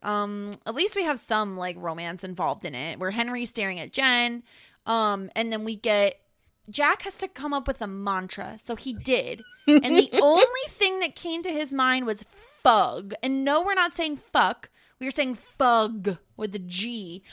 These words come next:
Speaker 1: What the fuck is fug?
Speaker 2: It's fucking confusing. That's what
Speaker 1: It's
Speaker 2: that
Speaker 1: fucking
Speaker 2: is.
Speaker 1: stu-, it's fu-, it's fucking stupid.
Speaker 2: What's a fug stand for?
Speaker 1: Football under grass.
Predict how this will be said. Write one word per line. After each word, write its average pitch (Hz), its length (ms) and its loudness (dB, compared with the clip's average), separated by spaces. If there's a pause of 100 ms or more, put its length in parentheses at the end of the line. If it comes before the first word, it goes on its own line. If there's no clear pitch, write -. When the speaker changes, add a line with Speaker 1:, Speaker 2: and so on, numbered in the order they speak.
(120)
Speaker 1:
What - 200 0
the 339 100 0
fuck - 360 2
is 381 140 -6
fug? 240 600 -2 (340)
Speaker 2:
It's 220 220 6
fucking 220 580 8
confusing. 233 800 8
That's 233 260 6
what 233 140 4
Speaker 1:
It's 427 80 8
Speaker 2:
that 359 160 10
Speaker 1:
fucking 269 180 8
Speaker 2:
is. 208 320 6
Speaker 1:
stu-, 466 240 4
it's 262 160 0
fu-, - 220 0
it's - 240 -10
fucking 294 500 2
stupid. 247 680 0 (420)
Speaker 2:
What's 226 540 8
a 349 460 12
fug 262 600 8
stand 220 500 2
for? 92 560 -2
Speaker 1:
Football 294 1120 4 (380)
under 226 840 2 (680)
grass. 190 720 0